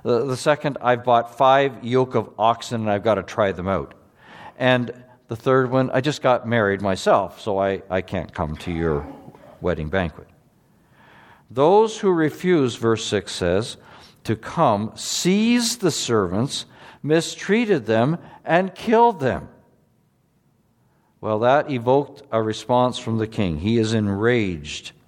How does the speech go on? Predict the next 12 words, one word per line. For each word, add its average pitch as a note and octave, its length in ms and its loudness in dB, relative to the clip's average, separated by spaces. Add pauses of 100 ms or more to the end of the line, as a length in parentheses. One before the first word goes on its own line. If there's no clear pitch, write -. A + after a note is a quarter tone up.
(1000)
He F2 120 -10
sent B2 300 0
his A2 120 0
army, A#2+ 400 2
destroyed A#2+ 540 -2
the A2 60 -4
murderers, A2+ 520 2
and F2 180 -2
burned G#2 280 0
down F#2 220 2
their F2+ 120 0
city. D#2+ 380 -6